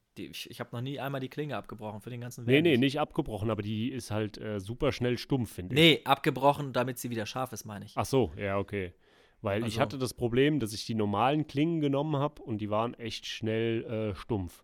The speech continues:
Speaker 1: Hast du jetzt Keramik dann oder was?
Speaker 2: Genau. Einfach so ein
Speaker 1: Ja.
Speaker 2: Keramikmesser.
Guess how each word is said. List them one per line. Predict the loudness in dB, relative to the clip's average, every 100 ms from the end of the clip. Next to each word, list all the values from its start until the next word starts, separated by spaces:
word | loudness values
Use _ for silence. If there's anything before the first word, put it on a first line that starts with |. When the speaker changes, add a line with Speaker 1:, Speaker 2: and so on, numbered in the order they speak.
| _ _ _ _ _ _ -10
Speaker 1:
Hast | -8 -4
du |
jetzt | -6 -6
Keramik | -4 -2 -2 -4
dann | -6 -6
oder | -6
was? | 2
Speaker 2:
Genau. | 6 8 8 6 0 -8 _ _ _ _ -4
Einfach | 0 2
so | 2
ein |
Speaker 1:
Ja. | 2 4
Speaker 2:
Keramikmesser. | 4 4 2 0 0 -2